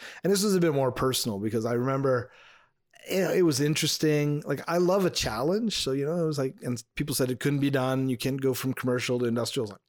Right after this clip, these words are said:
"I'm doing it." But we got a project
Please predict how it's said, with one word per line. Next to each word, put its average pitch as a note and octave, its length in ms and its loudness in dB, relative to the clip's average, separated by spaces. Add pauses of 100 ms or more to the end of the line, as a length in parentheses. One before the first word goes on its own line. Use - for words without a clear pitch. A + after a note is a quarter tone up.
(120)
"I'm A#2+ 140 -2
doing B2+ 220 0
it." F#2 100 -12 (920)
But C3 320 -4 (640)
we C#3 320 -4
got C#3 460 0 (840)
a A#2+ 60 -4
project B2+ 920 -4